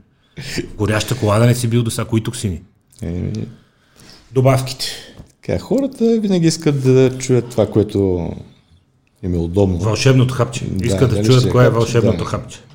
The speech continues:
Speaker 2: И затова аз, примерно, много ме е стеснен кръга,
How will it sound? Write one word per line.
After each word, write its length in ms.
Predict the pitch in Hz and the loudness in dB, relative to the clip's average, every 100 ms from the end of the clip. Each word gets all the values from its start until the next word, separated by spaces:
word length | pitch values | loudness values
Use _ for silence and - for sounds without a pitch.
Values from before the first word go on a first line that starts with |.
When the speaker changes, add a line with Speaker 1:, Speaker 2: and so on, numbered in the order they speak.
| _ 123 | _ -20
Speaker 2:
И 40 | 107 101 98 98 | -20 -20 -20 -20
затова 340 | 98 95 _ 104 | -20 -20 _ -4
аз, 460 | 104 101 - - 104 - | -4 -6 -10 -8 -8 -4
примерно, 540 | 98 92 90 92 90 | -2 0 0 -2 -2
много 220 | 92 92 | -2 0
ме 120 | 95 | 0
е 40 | 92 | 0
стеснен 440 | - 95 196 196 | -2 -4 -2 -2
кръга, 420 | 190 90 78 98 | -2 -6 -4 -4